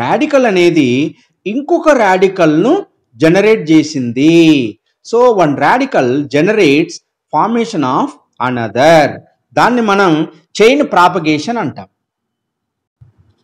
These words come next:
So, formation of one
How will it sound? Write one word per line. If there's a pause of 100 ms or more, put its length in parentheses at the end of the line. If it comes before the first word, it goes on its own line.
(340)
So, (200)
formation (100)
of (1080)
one